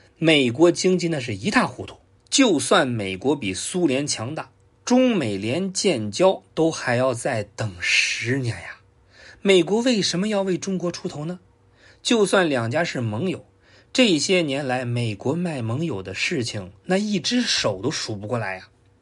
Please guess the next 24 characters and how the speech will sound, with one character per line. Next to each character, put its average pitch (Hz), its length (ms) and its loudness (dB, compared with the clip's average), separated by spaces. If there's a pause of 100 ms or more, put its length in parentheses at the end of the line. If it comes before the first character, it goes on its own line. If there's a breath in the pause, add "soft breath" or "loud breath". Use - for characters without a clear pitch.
(420 loud breath)
咱 160 240 2
们 247 180 2
一 190 120 -2
直 147 180 -2
靠 - 260 0
的 120 80 -4
其 - 200 -2
实 233 140 -4
就 339 160 8
是 - 140 -4
自 101 160 -10
己， 87 160 -18 (540 soft breath)
这 - 120 0
个 160 80 2
三 214 360 2
线 180 260 0
建 143 300 0
设 104 240 -2
加 156 280 4
强 131 280 -6
战 160 200 -2
略 131 120 0
纵 120 200 -6
深 113 240 -2